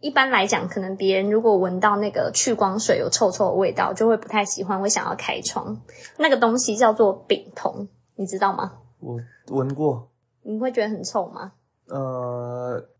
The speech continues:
Speaker 2: 可是这个就像很多人，有些人喜欢地下室那种有点发霉发霉的味道，其实有时候大家会觉得那个味道不好闻，但是有些人觉得，嗯，还不错这样。
Speaker 1: 没错，他非常喜欢这个味道，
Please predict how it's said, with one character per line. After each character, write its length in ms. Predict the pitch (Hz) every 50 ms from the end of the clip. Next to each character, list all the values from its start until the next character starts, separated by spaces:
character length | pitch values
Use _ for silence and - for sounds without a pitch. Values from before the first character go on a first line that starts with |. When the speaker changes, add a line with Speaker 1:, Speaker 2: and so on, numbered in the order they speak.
| _ _ _
Speaker 2:
可 140 | - - 156
是 140 | - 214
这 100 | 214 254
个 140 | 247 233 214
就 80 | 185 214
像 220 | 202 - 220 202
很 120 | 160 127 123
多 140 | 151 165
人， 100 | 151 131
有 60 | 127 120
些 140 | 117 156
人 100 | 160 147
喜 80 | 117 120
欢 180 | 117 117 117 117
地 140 | 156 151
下 140 | 135 143 135
室 160 | 127 - 131
那 120 | 127 131 131
种 240 | 110 120 110 110 113
有 80 | 123
点 280 | 123 123 117 117 117 117
发 240 | - 127 127 135 127
霉 180 | 123 117 113
发 220 | 113 117 123 123 123
霉 120 | 120 110 107
的 120 | - 117
味 220 | 117 117 120 113 110
道， 220 | 110 117 113 110
其 120 | 113 - 131
实 180 | 131 131 123
有 80 | 120 117
时 80 | 123 139
候 260 | 147 143 147 147 _ _ _ _ _ _
大 100 | - 151
家 120 | 143 143 139
会 140 | 143 160 143
觉 160 | 120 - 117
得 120 | 113 113 110
那 80 | 131
个 160 | 127 120 117
味 160 | - 131 139 135
道 80 | 127
不 120 | 117 120 135
好 140 | 123 117
闻， 180 | 104 - - - - - -
但 140 | - 156 147
是 80 | 147 147
有 100 | 117 110
些 60 | 123
人 100 | 131 117
觉 100 | 120 117
得， 60 | 110
嗯， 220 | 104 107 110 107 113 - _ - - -
还 140 | - -
不 140 | 117 113 110
错 340 | 107 - - - 135 110 104
这 120 | - 113
样。 80 | 107 101 104
Speaker 1:
没 160 | 220 226 220
错， 180 | 220 - 262 247
他 160 | 247 262 262
非 160 | 262 285 254
常 180 | 240 - 208 214
喜 180 | - - - 180
欢 200 | - 185 185 190
这 120 | 196 190
个 60 | 175
味 220 | 175 185 180 - - -
道， 260 | - 190 - - -